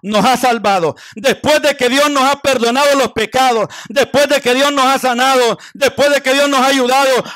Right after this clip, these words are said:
¿cuál es ahora la reacción de nosotros? ¿Cuál es nuestro estado de ánimo ahora, glo-, después de haber trabajado Dios con nosotros?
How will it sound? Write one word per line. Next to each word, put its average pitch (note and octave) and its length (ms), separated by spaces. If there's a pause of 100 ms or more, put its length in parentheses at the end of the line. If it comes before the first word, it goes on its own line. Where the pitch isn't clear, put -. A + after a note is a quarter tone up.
¿cuál C#4 280
es D4 100
ahora C4 380
la B3+ 140
reacción A#3 540
de B3 100
nosotros? - 1120 (1700)
¿Cuál C#4 240
es D#4 120
nuestro C#4 320
estado C#4 360
de B3+ 140
ánimo C#4 320
ahora, B3+ 360
glo-, B3+ 240 (200)
después C4 340
de C#4 80
haber C#4 220
trabajado C4 560
Dios C#4 160
con C4 180
nosotros? B3 1000